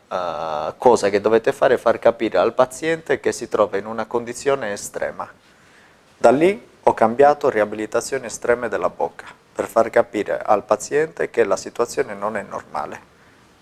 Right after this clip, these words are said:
ma si trova il paziente in una condizione veramente disperata di cura della bocca. Non è normale aver perso tutti i denti.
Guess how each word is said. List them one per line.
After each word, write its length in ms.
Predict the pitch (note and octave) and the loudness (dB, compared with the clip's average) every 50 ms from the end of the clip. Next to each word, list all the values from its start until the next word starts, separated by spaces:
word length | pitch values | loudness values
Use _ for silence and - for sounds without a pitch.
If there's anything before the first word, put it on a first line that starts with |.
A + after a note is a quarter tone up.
| _ - | _ -6
ma 280 | A2 A2 G#2+ G#2+ G#2 - - | 0 4 4 4 4 2 0
si 220 | G#2 A2 - B2 A#2 | -4 -4 -2 -2 2
trova 300 | - B2 A#2+ G#2+ G2+ G2+ | 4 6 6 8 6 6
il 80 | G2+ | 4
paziente 400 | - A#2 A2 - G#2+ F#2+ F#2+ G2+ | 4 2 0 0 -4 -4 -2 -2
in 80 | G2+ G#2 | -2 -2
una 200 | A2 A2+ A2+ A2+ | -2 -4 -4 -2
condizione 580 | - B2 A#2 A#2 C3 B2+ - - D#3+ C3 A2+ G2+ | -2 -2 -2 -2 -4 -4 0 2 2 2 2 2
veramente 540 | G#2 A2 G#2 A2 B2 C#3 B2 G#2 - F#2 | 2 4 4 2 2 0 -4 -4 -4 -6
disperata 760 | F#2+ G2+ F#2 - - - - F#2 E2+ D2+ D2 - - - - - - | -6 -6 -6 -8 -4 -2 0 2 2 2 0 0 -2 -4 -4 -6 -14
di 160 | - G#2 F#2+ | -12 -12 -6
cura 260 | - - - F#2 F#2 | -2 0 2 2 2
della 220 | F#2 F#2+ F2+ F2+ F2+ | 0 0 -2 -2 -2
bocca. 380 | - D#2+ D#2 - - - - - - - - - - - - - _ _ _ _ - | -2 -4 -6 -6 -6 -8 -8 -8 -10 -20 -20 -20 -20 -20 -20 -20 _ _ _ _ -4
Non 200 | - A2 A#2 B2 | 2 4 6 6
è 80 | C3+ | 6
normale 460 | B2 A2+ A2 G#2 G2+ G2+ G#2 G2+ F#2 G2 | 6 6 6 4 4 4 2 2 2 2
aver 260 | F#2+ G2+ G#2 G2 - | 2 2 0 0 0
perso 420 | - - G2+ F#2 - - - F#2 | 0 0 0 0 -2 -8 -12 -12
tutti 240 | - - F#2 - F#2+ | -12 -14 -18 -16 -14
i 60 | F#2+ | -10
denti. 380 | F#2 - - - - - - | -8 -8 -10 -10 -12 -20 -20